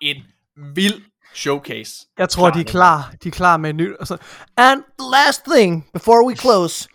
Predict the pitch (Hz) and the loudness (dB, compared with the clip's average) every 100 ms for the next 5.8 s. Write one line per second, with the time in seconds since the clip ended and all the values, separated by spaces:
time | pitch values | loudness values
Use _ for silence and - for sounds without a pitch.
0 | - 120 220 208 190 151 - 233 233 240 | -14 -8 -2 0 0 -2 0 0 2 -2
1 | 214 202 208 220 220 - 190 214 220 233 | 0 -2 -2 -6 -8 -4 0 2 2 2
2 | 214 156 160 220 170 151 302 180 165 180 | 0 -2 0 0 0 2 4 4 4 2
3 | 175 185 208 214 170 156 165 254 269 233 | 2 4 4 2 -2 -4 0 0 0 -2
4 | 160 - - 508 587 1077 427 - - 403 | -4 -10 -6 0 0 0 -2 -2 -4 -4
5 | - 466 - 202 220 196 196 | 2 0 2 2 2 2 -2